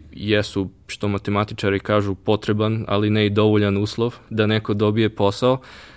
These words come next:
zato što se vodimo time da, da tehnički je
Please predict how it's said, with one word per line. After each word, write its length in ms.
zato 340
što 260
se 160
vodimo 420
time 360
da, 380
da 140
tehnički 640
je 380